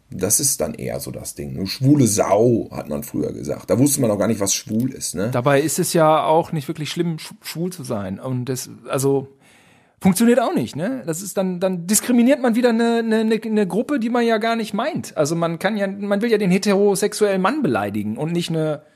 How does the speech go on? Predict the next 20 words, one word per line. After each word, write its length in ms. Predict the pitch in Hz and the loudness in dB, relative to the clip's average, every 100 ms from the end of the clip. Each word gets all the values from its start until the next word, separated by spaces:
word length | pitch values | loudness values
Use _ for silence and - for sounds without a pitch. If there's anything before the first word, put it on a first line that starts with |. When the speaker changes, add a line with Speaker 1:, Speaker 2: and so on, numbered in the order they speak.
| _ _ _ | _ _ _
Speaker 2:
homosexuelle 1040 | 185 254 170 175 - 156 151 165 160 156 143 | 0 2 0 0 2 2 4 4 6 4 2
Gruppe. 500 | 135 135 131 107 95 | -2 -6 -4 -4 -4
Ist 140 | 117 - | -6 -2
auch 160 | 381 - | -2 0
irgendwie 240 | 370 156 | 0 -2
f-, 180 | 120 - | -4 -8
verpufft 640 | - - - 220 - - - | -12 -6 -4 2 2 2 2
alles 260 | 240 156 - | 4 4 4
so, 160 | 127 110 | 4 4
ne? 160 | 214 226 | 2 0
Speaker 1:
Es 120 | - | -4
ist 140 | 160 | 2
ja 80 | 185 | 2
eben 200 | 139 120 | 2 0
die 80 | 101 | 2
Sache, 460 | 120 135 - 107 | 2 2 0 0
de-, 320 | 104 95 95 - | -4 -4 -4 -2
deine 220 | 101 98 | 0 2
Männlichkeit 640 | 95 117 131 104 92 90 - | 2 2 0 2 2 2 -8
irgendwie 480 | - 90 87 78 | -6 -6 -4 -8